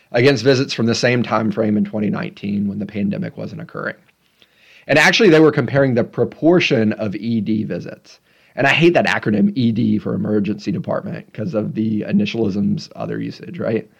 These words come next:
Um, so they weren't looking at raw numbers of E D visits. 'Cause thankfully, raw numbers of E D visits were down during the beginning of twenty twenty due to shelter-in-place orders.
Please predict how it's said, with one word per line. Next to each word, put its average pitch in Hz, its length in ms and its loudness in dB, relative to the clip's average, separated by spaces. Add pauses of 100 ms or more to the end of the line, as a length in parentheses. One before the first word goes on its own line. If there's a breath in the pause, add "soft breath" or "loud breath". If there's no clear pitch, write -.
(560 soft breath)
Um, 127 460 6 (240)
so 143 140 4
they 147 80 8
weren't 160 180 6
looking 147 220 4
at 113 120 0
raw 120 300 6
numbers 110 400 2
of 104 100 -2
E 104 120 -2
D 107 180 0
visits. - 480 -8 (380)
'Cause 127 180 0
thankfully, 160 580 6
raw 123 240 4
numbers 143 320 4
of 110 120 0
E 120 120 0
D 127 140 4
visits 143 480 0 (300 soft breath)
were 123 120 0
down 127 520 2
during 120 220 4
the 113 80 4
beginning 113 260 2
of - 60 -2
twenty 113 260 0
twenty 107 360 2
due 107 280 0
to 110 340 0
shelter-in-place 104 920 -2
orders. - 500 -14